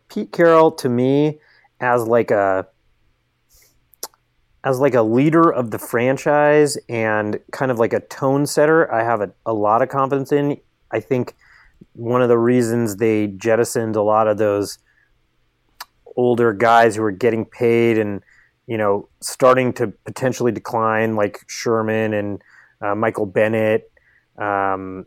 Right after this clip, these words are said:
and Earl Thomas, so they're not paying him. They, I think they want to build all these guys up with h-, guys who are hungry, and that's when the Seahawks were at their best.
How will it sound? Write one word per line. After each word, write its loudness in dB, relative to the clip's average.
and -2
Earl 2
Thomas, 0
so -2
they're 0
not -2
paying -2
him. -2
They, 2
I -6
think -4
they 4
want 0
to -4
build 2
all 4
these 0
guys 0
up 0
with -4
h-, -14
guys 0
who -2
are 0
hungry, 0
and -4
that's 0
when 2
the -2
Seahawks 0
were 0
at -2
their -2
best. -2